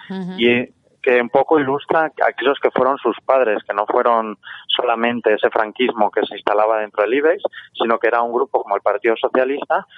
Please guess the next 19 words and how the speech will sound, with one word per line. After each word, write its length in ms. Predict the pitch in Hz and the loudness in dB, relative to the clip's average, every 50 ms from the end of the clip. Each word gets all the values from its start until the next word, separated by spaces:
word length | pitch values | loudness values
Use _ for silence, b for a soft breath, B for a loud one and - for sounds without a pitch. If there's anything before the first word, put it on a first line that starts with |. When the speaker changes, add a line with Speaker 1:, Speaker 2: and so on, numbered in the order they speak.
| B B B | B B B
Speaker 2:
que, 120 | - 120 | -2 0
por 140 | - 123 123 | 2 2 2
ejemplo, 360 | 120 - 139 139 147 165 156 | 2 0 -2 0 0 0 2
permitía 560 | - 151 139 143 143 143 - 143 151 156 - | 2 0 0 -2 -6 -6 -4 -2 -2 -2 -2
que 100 | - 156 131 | 0 -2 -2
se 120 | - 131 | -2 -2
consolidaran 640 | - 123 110 - 120 113 113 117 120 123 135 143 139 | -2 -2 -2 0 -2 0 0 2 2 2 2 0 0
grandes, 340 | 131 127 131 123 139 131 - - - - - - - _ | 0 0 0 0 0 0 0 0 -2 -4 -6 -6 -4 _
grandes 360 | - 135 131 131 131 135 123 107 110 | 0 2 2 2 2 0 -2 0 0
grupos 300 | 120 135 - - 131 - | 0 0 2 0 -2 -2
financieros, 640 | - 117 110 107 101 - - 196 202 160 113 - - - - B B B B B | -2 -2 0 0 -2 -2 -2 0 0 2 0 0 -2 -8 -20 B B B B B
como 240 | B - 104 104 104 | B -8 -2 0 0
el 40 | 101 | 2
Banco 280 | 110 110 117 - - 117 | 2 0 0 2 2 2
Bilbao 500 | 120 117 117 117 131 143 165 196 226 226 | 4 2 2 2 2 2 2 2 0 -2
o 600 | - - - - - - 117 113 110 107 107 104 | -4 -4 -2 0 2 4 4 4 4 4 2 0
el 80 | 101 104 | -2 0
Banco 260 | 113 113 110 - 104 | -2 0 0 0 -2
Santander. 540 | - 110 104 - 107 107 110 127 175 180 | 0 0 0 0 0 -2 0 -2 -4 -6